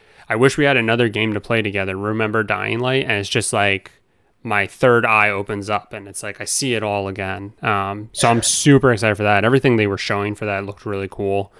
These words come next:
Um, they showed off some new stuff for State of Decay, um, which I guess this is a,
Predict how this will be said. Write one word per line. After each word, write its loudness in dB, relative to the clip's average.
Um, 2
they 2
showed 6
off 6
some 0
new 4
stuff 0
for -2
State 0
of -6
Decay, 0
um, -4
which 0
I 8
guess 4
this 0
is -2
a, -4